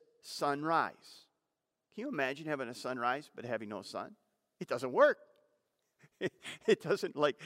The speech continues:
you don't take a picture of that. You just go, "There's nothing there," you know, right? And, and so this is the, what we're saying here. Here's, here's the point. Here's the summary. At our resurrection, we're gonna have real physical bodies,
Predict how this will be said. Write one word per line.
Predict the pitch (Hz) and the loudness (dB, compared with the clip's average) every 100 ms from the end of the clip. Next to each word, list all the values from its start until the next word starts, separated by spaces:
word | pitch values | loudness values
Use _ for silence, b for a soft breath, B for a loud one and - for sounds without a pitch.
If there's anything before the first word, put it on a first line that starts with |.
| B B | B B
you | 196 | 2
don't | 190 214 | 4 4
take | 208 226 | 2 0
a | |
picture | - - - 151 | 0 -4 0 4
of | 127 | 6
that. | 120 113 - | 6 4 2
You | 143 | -2
just | 151 165 | -2 0
go, | 143 123 101 _ _ _ _ _ _ | 2 2 2 _ _ _ _ _ _
"There's | 117 113 | -14 -4
nothing | 123 - 147 | -4 -2 -6
there," | 180 196 113 120 | 0 0 0 -2
you | 117 | -2
know, | 127 147 139 | 0 0 4
right? | 143 170 - b b b b b b | 4 4 -4 b b b b b b
And, | - 170 160 | 2 2 2
and | 170 180 | -2 -2
so | - 202 185 - - _ 143 | 8 10 10 4 -14 _ 2
this | 214 - | 2 2
is | 214 156 - - | -6 -8 -16 -8
the, | 170 - 156 | -8 -8 0
what | 202 226 | 0 2
we're | 240 | -2
saying | - 233 240 202 | -2 -2 -2 -4
here. | 170 135 | -4 -6
Here's, | 131 190 247 226 | -2 2 2 0
here's | 175 202 190 | -2 -4 -2
the | 175 | -8
point. | 175 127 120 | -2 -4 -2
Here's | 156 160 | -4 -4
the | |
summary. | 143 120 104 _ b b b b b | -6 -8 -8 _ b b b b b
At | 170 220 | 0 6
our | 247 | 8
resurrection, | 233 220 185 185 160 - 120 - - | 10 8 8 4 4 0 -10 -12 -6
we're | 143 | -2
gonna | 143 135 | 0 0
have | 139 113 120 | -4 -4 0
real | 156 185 | 4 4
physical | 175 165 160 151 | 4 -4 -6 -8
bodies, | 143 120 104 92 | 0 0 0 -6